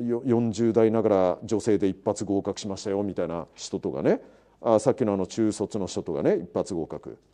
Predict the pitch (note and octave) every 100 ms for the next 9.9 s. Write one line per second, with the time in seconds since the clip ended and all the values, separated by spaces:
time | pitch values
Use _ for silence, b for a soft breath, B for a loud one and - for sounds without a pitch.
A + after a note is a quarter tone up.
0 | _ B2+ G#3 - - G#3 F#3+ G2+ A2+ -
1 | _ b b b b b F#3+ A3+ E3+ D3
2 | G#2+ C2+ - _ _ _ _ _ _ -
3 | F3 G#3 F#3+ D#3 G3 G3 G#3 G3+ C#3 -
4 | F#3+ G3+ G3+ G3+ G3 G3 - F#3 - F3+
5 | F3+ G3+ E3+ F2+ C#3 C4 b b b b
6 | b G3 D#3+ B3+ F#3+ C#3+ A2+ C#3+ F3 B3
7 | F4 D#4+ - C3+ F#3 B3 E4+ C#3 A2 A2
8 | F#2+ C2 - _ D#3 F3 - A3+ F#3 -
9 | - C#3+ C#3 C#3 B2+ G3+ E3+ A2+ F#3